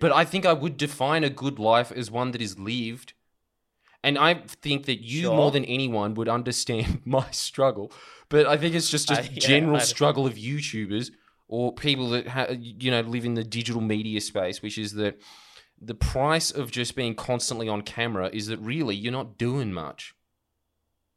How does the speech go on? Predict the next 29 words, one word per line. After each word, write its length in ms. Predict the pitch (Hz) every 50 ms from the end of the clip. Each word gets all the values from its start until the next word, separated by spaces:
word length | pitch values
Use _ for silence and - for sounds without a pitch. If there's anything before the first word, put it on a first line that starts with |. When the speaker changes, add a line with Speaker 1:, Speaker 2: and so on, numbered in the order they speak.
| _ _ _ _ _ _
Speaker 1:
Because 160 | 127 139 139
you 40 | 139
constantly 340 | - 139 160 156 151 160 147
have 100 | 135 123
to 60 | 135
be 100 | 127 123
Speaker 2:
Mm. 60 | - 127
Speaker 1:
thinking 240 | 131 120 117 117
about 360 | 117 110 117 117 117 101 - -
more 440 | 113 110 110 107 107 107 110 113
content 480 | 113 - - 151 165 165 - 147 120 104
that 100 | 110 98
you 80 | 104 107
need 160 | 107 101 95
to 80 | 104
be 140 | 95 104 95
producing. 560 | - - 101 90 98 95 92 - - 87 87
And 80 | 92 95
as 100 | 95 98
a 60 | 107
result 400 | 110 113 107 120 135 156 170 -
of 160 | 151 131 - - 82 - - - _ _ _ -
making 220 | 123 120 120 113
more 160 | 110 110 107
content, 400 | 107 - 113 101 95 - 120 123
you're 60 | 127 123
kind 180 | 147 180 208
of 40 | 214
just 140 | 190 165